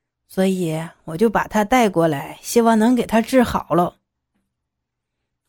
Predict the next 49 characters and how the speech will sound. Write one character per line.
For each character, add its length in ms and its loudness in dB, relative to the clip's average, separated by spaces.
本 200 2
来 340 4
我 140 0
们 120 0
说 300 0
带 180 0
她 160 -2
过 280 2
来 240 0
也 180 2
许 240 0
就 100 2
好 380 -8
了， 220 -6
结 220 0
果 320 -2
还 180 0
没 160 4
出 160 0
家 220 2
门， 320 2
她 160 0
就 140 4
把 180 -4
衣 240 2
服 300 -2
脱 260 -2
光 220 0
给 120 -2
跑 320 -4
出 140 -6
来 180 0
了， 200 -4
到 220 6
这 100 2
儿 160 2
就 140 2
要 160 2
自 260 -2
慰， 320 -4
到 240 2
这 100 -2
儿 100 0
就 100 -2
要 140 0
操 300 -2
自 140 -4
个 100 -4
儿。 240 -10